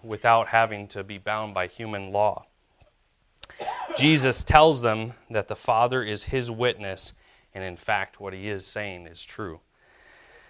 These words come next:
Now, there's some doctrine here in this. "If ye had known me, ye should have known my Father also." This,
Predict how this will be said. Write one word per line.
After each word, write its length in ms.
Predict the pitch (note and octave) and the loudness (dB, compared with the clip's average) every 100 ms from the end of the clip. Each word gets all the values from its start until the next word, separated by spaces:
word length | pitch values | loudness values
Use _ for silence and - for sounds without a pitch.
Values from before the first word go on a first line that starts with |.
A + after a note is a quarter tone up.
| _ - | _ 0
Now, 60 | |
there's 140 | A#2 B2 | 2 2
some 160 | D3 | 2
doctrine 520 | A#2 C3 C#3+ - A#2 | 8 10 10 6 0
here 220 | A2 A2+ G#2+ | 0 0 0
in 300 | A#2+ B2+ G#2 | 0 0 4
this. 360 | G2 G2+ - - - | 4 4 2 0 0
"If 200 | G#2+ - | -6 0
ye 100 | D3 | 6
had 160 | C3+ | 6
known 420 | A#2 B2 D3+ F3 C3 | 6 8 8 8 6
me, 360 | G#2+ G#2 A2+ - _ - | 4 2 0 -8 _ -12
ye 100 | G2+ | -8
should 240 | - C3+ | -4 -2
have 100 | A#2+ | -2
known 240 | A2 A2 | 0 0
my 140 | G#2 F#2+ | -2 -6
Father 400 | - G2 F#2 F#2 | 0 0 2 0
also." 300 | G2 - F2 | 0 -4 -12
This, 280 | A2 B2+ | -12 -12